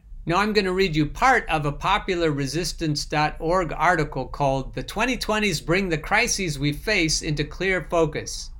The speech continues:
They begin with a summation of everything that's been going on,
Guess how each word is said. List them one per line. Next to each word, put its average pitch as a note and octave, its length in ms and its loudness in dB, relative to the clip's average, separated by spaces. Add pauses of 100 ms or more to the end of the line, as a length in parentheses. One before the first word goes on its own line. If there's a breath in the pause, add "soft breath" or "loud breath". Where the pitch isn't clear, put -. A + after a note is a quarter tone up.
They D#3+ 120 4
begin B3 400 2
with A#3+ 200 4
a E3+ 80 2
summation F#3 680 2
of D#3 140 0
everything F3+ 400 -2
that's D#3 220 -2
been D3 180 0
going C#3 300 0
on, D3 480 2